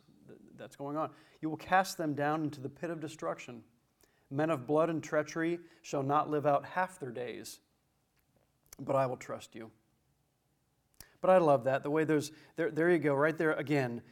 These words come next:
It's, it's that contrast between the righteous and the unrighteous. What happens with the righteous? The Lord instructs us to cast our burden upon Him.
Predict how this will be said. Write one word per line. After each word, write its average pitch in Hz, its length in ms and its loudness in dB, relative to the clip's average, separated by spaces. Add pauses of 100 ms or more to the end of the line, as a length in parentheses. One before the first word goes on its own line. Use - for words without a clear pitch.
(200)
It's, 139 220 -6
it's - 180 -8
that 143 180 0
contrast 151 640 -2
between 139 300 -8
the 120 80 -8
righteous 160 640 -4 (240)
and 156 120 -4
the 156 60 2
unrighteous. 127 760 -6 (440)
What 139 160 -8
happens 165 340 0
with 165 120 -12
the 175 100 -4
righteous? 160 500 -2 (340)
The 139 80 -4
Lord 135 260 0
instructs 151 440 0
us 165 280 0 (220)
to 131 100 -10
cast 143 360 -4
our 151 120 -2
burden 143 280 -2
upon 127 320 -8
Him. 120 240 -14